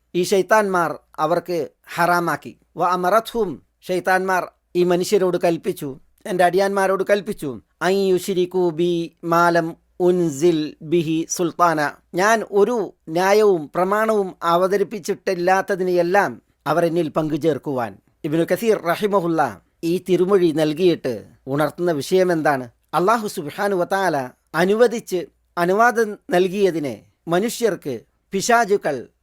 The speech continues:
അനനുവദനീയവും നിഷിദ്ധവുമാക്കി നൽകി. അതിനാൽ പലരും ശൈത്താന്മാരുടെ കാൽപ്പാടുകളിൽ ചലിച്ച് അല്ലാഹു അനുവദിച്ച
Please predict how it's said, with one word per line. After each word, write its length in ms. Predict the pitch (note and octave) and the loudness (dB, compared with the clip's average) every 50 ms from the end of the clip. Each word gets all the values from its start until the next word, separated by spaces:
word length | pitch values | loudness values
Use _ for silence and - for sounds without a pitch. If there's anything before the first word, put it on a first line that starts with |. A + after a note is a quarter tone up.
| _ - | _ -4
അനനുവദനീയവും 1040 | E3 F#3 G#3+ A#3+ A#3+ A3+ G#3+ G#3 G#3+ G3 G#3+ G#3+ A3 A3 G#3 G3+ F3+ D#3 C3 G#2+ - _ _ _ - | -2 0 0 2 2 2 2 2 2 2 2 0 2 2 2 0 0 -2 -6 -10 -14 _ _ _ -2
നിഷിദ്ധവുമാക്കി 960 | F3 E3 D#3+ - G3+ F3+ D3+ A3 A3 G#3+ G3+ F#3 F3 E3+ - E3+ F3 E3 - _ _ _ _ - | 0 0 0 0 -4 0 4 4 4 4 4 0 -2 -2 -2 -4 -6 -6 -6 _ _ _ _ -6
നൽകി. 540 | D3 C#3+ D3 C#3 A#2 C3 D3+ D3 C3 A#2+ - _ _ - | -4 -2 -2 -2 -4 -4 -4 -4 -6 -8 -12 _ _ -2
അതിനാൽ 480 | C#3+ D#3 D#3 G3 G#3 G#3 D#3 B2+ G#2+ G2+ _ _ _ - | -2 0 2 2 2 0 -2 -2 -6 -10 _ _ _ -4
പലരും 380 | D#3+ D#3 D#3+ F#3+ G3+ G#3 F#3 | -4 0 0 0 0 -2 -4
ശൈത്താന്മാരുടെ 1000 | E3+ - F3+ E3+ D#3 - G3+ G#3+ A3 G3+ G3 F#3+ F#3 F3 F3 E3 E3+ D3+ C#3 B2 - _ _ - | -4 -4 -4 -4 -2 0 0 0 0 0 0 0 0 0 -2 -2 -2 -2 -4 -6 -10 _ _ -6
കാൽപ്പാടുകളിൽ 760 | - D3+ D#3+ D#3 - - F#3+ F#3+ F3+ E3+ D#3+ D3+ C3+ A#2 G#2+ - _ _ _ - | -2 -2 -2 0 2 2 2 2 2 0 -2 -2 -4 -4 -8 -12 _ _ _ -4
ചലിച്ച് 540 | F3 D#3 D3 D3 D#3 D3 - C#3+ A#2+ A#2 - _ _ _ - - | -2 -2 0 -2 -4 -6 -6 -10 -10 -10 -12 _ _ _ -6 -6
അല്ലാഹു 420 | C#3 D3+ D#3+ F3 F#3 F3 D3+ F3 | -4 0 0 0 0 0 0 0
അനുവദിച്ച 540 | E3 D#3+ D#3+ E3 F3 F3 D3 E3 - - F3 | 0 0 2 2 2 2 0 -2 -4 0 0